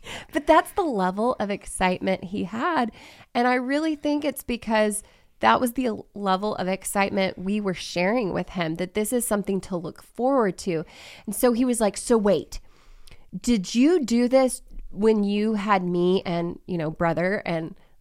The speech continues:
we were like, "Yes." And he's like, "Is this what, I mean, do you do this other times too?" And we're like, "We love to do this. Like, we love, uh, that God created this for us." And he was like, "So you do that, is this why your door's closed sometimes?"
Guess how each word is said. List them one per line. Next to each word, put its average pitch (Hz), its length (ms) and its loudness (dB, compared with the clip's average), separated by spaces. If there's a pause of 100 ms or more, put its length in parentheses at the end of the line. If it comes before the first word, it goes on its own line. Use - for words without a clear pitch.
(180)
we 196 100 -6
were 196 80 0
like, 180 280 -2
"Yes." 170 680 0
And 196 240 0
he's 202 240 0
like, 175 240 -2 (760)
"Is 285 160 10
this 370 240 2
what, 339 340 6
I 302 80 10
mean, 285 200 6
do 262 120 0
you 285 160 6
do 269 180 2
this 247 420 6 (300)
other 269 260 6
times 311 440 0
too?" 294 200 0
And 269 140 0
we're 220 60 0
like, 202 220 4
"We 196 380 0
love 175 640 2
to - 120 -8
do 156 200 -4
this. - 320 -8
Like, 185 180 2
we 214 280 -2
love, 208 640 0 (380)
uh, 185 180 0 (120)
that 185 200 2
God 214 280 4
created 214 480 0
this 160 200 -4
for - 160 -4
us." - 160 -6
And 208 80 0
he 202 80 4
was 196 140 -2
like, 165 300 -2 (280)
"So - 140 0
you 247 240 8
do 277 160 4
that, 254 220 6
is 220 100 6
this 226 180 -4
why 247 120 0
your 180 120 0
door's 165 300 -4
closed 208 220 -6
sometimes?" 226 480 -6